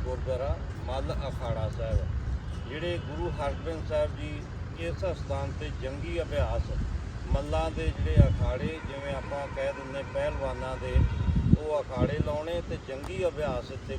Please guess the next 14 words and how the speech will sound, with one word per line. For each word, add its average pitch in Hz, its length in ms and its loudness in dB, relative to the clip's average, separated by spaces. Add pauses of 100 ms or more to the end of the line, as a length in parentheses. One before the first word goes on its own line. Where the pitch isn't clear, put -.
ਕਰਾਉਂਦੇ 127 500 -4
ਸੀ 131 160 -12
ਗੁਰੂ 123 200 -8 (220)
ਹਰਗੋਬਿੰਦ 120 460 -6
ਸਾਹਿਬ 123 200 -2 (120)
ਜੀ। - 80 -10 (440)
ਉਹ 160 160 -2
ਇਤਿਹਾਸਕ 147 640 0
ਸਥਾਨ 151 400 2
ਹੈ 165 120 -2
ਜਿਹੜਾ 151 260 0
ਸ਼੍ਰੋਮਣੀ - 460 -2
ਪੰਥ 135 280 -4
ਅਕਾਲੀ 120 480 -2